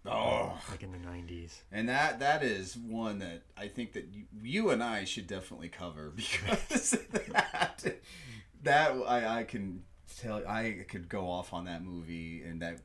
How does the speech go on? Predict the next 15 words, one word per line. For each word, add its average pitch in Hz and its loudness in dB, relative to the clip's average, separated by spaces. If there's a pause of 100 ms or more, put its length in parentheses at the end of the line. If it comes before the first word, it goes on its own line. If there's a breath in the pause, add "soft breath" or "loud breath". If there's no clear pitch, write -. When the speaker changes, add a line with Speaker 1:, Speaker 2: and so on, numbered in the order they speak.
(240)
Speaker 1:
definitely 113 2
is 98 -2
its 101 -2
own 92 -4 (140)
episode. 87 -4 (100)
But, 82 -4 (120)
um, 73 -8 (560)
yeah, 95 2
for 95 -8
sure. 90 -6 (500 loud breath)
And, 101 -2 (100)
um, 87 -2 (580)
Lou 135 2
is 113 2
also 101 2